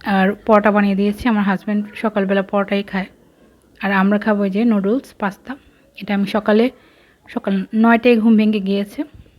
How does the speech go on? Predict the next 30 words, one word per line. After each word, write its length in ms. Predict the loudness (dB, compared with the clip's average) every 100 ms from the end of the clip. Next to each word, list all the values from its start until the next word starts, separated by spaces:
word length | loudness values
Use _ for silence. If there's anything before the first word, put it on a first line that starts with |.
| -20 -20 _ -10
এরপরে 320 | -8 0 2
রোস্টটা 580 | 2 0 -4 _ -4 -4 -4 -18 -20 -20 _ _ 2
রান্না 260 | 4 4
করে 160 | 2 -2
নিয়েছি। 320 | -2 -4 -4
আসলে 320 | -4 -2 -2
আমি 260 | -2 -2 -6 _ _ _ _ _ _ -6
অনেক 160 | -4 -2
কষ্ট 260 | -4 -2 0
করে 200 | 4 4
এগুলো 220 | 4 4
রান্না 240 | 4 0
করেছি। 400 | -4 -6 -4 -6 -6 _ _ _ _ _ _ _ _ _
আমার 160 | -2 0
মা 220 | 2 2
এই 60 | 0
যে 120 | -2
সালাদ 360 | -2 0 0 -4
কেটে 220 | -8 -6
দিয়েছে, 360 | -6 -6 -8 -10 -12 -20 _ _
আর 140 | -6 -4
এই 40 |
যে 100 | -2
গরুর 220 | 0 2
মাংস 300 | 2 0 -2
এটার 220 | -6 -4 -4
মধ্যে 200 | -2 -4
আছে, 280 | -4 -6
বসিয়ে 320 | -4 -2 -2 -2
দিয়েছি, 360 | -2 -2 -6